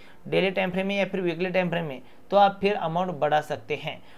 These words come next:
उसके बाद प्राइस और भी गिर, नीचे गिर जाए, थ्री पॉइंट एट डॉलर के something around मिल जाए, तो फिर आपको investment करना है और टू पॉइंट फ़ाइव डॉलर से लेकर three dollar के something around फिर आपको investment करना है।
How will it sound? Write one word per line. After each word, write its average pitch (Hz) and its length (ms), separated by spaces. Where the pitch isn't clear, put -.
उसके 202 220
बाद 208 140
प्राइस 202 280
और 208 220
भी 220 80
गिर, 202 280
नीचे 196 300
गिर 196 160
जाए, 202 180
थ्री 180 180
पॉइंट 180 240
एट 175 100
डॉलर 175 220
के 180 80
something 175 280
around 180 200
मिल 180 140
जाए, 185 140
तो 170 280
फिर 156 140
आपको 170 240
investment 170 340
करना 170 160
है 180 160
और 185 80
टू 165 140
पॉइंट 160 220
फ़ाइव 160 160
डॉलर 160 160
से 151 100
लेकर 165 200
three 151 180
dollar 151 200
के 151 120
something 147 260
around 170 460
फिर 196 120
आपको 185 200
investment 147 360
करना 131 180
है। 113 160